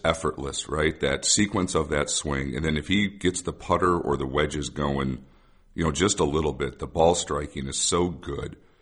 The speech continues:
Um, you know, twenty wins on the P G A Tour. That's, I mean, that, you know, obviously he's a Hall of Famer, but I mean, you've seen 'em all, right? I mean, you've seen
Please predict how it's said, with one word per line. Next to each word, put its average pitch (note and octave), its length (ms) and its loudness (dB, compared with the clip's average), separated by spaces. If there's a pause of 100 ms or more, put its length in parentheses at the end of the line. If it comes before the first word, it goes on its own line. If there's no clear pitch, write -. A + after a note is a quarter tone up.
(400)
Um, C#2+ 440 0 (680)
you E2+ 80 -4
know, D#2+ 60 -12
twenty F#2 360 2
wins D#2+ 300 -2
on C#2+ 80 -4
the C#2 80 -6
P D2 180 -6
G C2+ 220 -6
A - 40 -6
Tour. C#2 320 -10
That's, - 340 -8 (560)
I E2+ 80 -6
mean, D2+ 120 0
that, E2+ 140 -2
you - 60 -4
know, D2+ 80 -2
obviously C#2+ 280 -8
he's B1+ 80 -10
a C2 60 -10
Hall C#2 160 -8
of - 80 -8
Famer, C#2+ 420 -6
but C2 140 -8
I C#2+ 40 -4
mean, D2 140 -2
you've G#2+ 160 2
seen A#2+ 200 4
'em G2 120 4
all, D#2+ 380 2
right? E2 260 2
I F2 40 -2
mean, E2+ 180 0
you've E2+ 200 0
seen F2 460 0